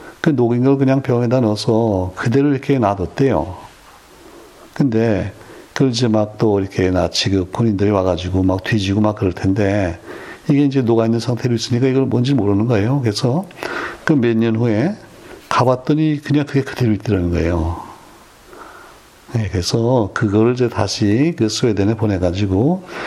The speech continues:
예, 노벨상 위원회에서 그 금을 써가지고 원래 메달을 다시 한번 그대로 <laughs> 만들어, 만들어줬다는 거예요. 또 그런 또 비화가 있고 참 재밌는 얘기죠. 음. 자, 그래서 하여튼 이 라우-,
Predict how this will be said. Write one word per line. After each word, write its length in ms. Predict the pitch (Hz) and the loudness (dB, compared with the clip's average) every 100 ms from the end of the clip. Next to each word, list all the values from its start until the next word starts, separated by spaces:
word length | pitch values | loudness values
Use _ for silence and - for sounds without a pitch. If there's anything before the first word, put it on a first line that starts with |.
| - - - - | -10 -12 -8 -4
예, 140 | 98 | 0
노벨상 460 | 92 107 117 139 120 | 2 2 0 0 2
위원회에서 880 | 107 98 95 - 127 117 117 92 - - - - - | 2 2 0 0 0 2 0 -2 -8 -18 -16 -14 -2
그 160 | 123 | -2
금을 260 | 117 117 127 | 0 0 0
써가지고 640 | - 131 107 110 117 135 | 0 2 2 2 2 2
원래 400 | 104 117 127 135 | 4 2 2 2
메달을 380 | 127 113 117 113 | 2 2 0 0
다시 280 | - 113 113 | -2 0 0
한번 280 | 101 104 - | 0 -2 0
그대로 280 | 117 131 | 0 2
<laughs> 20 | 127 | 0
만들어, 460 | - 120 101 117 - - - - - | -2 -4 -4 -6 -6 -4 -4 -4 0
만들어줬다는 880 | 104 101 101 101 104 95 98 90 | 0 2 0 0 -2 -2 -2 0
거예요. 500 | 82 80 85 85 101 - | 0 -2 -2 -2 -4 -4
또 120 | 101 | -4
그런 300 | 104 120 110 | 0 0 0
또 120 | 120 | -4
비화가 440 | 107 110 98 87 85 | -2 0 2 2 -2
있고 460 | - 98 107 127 139 - - - - - - - - - | -2 -2 0 -2 -6 -14 -18 -12 -8 -6 -8 -10 -16 -14
참 240 | - 117 | -6 -4
재밌는 360 | 101 92 92 92 | -2 0 0 0
얘기죠. 360 | 92 90 139 175 | 0 0 0 0
음. 480 | 147 101 80 73 71 - - - - - - - - - - | 0 0 0 -4 -8 -16 -20 -20 -12 -8 -8 -8 -10 -12 -4
자, 160 | - 110 | 0 0
그래서 260 | 98 - | 0 0
하여튼 240 | 123 123 117 | -2 0 0
이 100 | 113 | 0
라우-, 400 | 104 101 110 | 2 2 0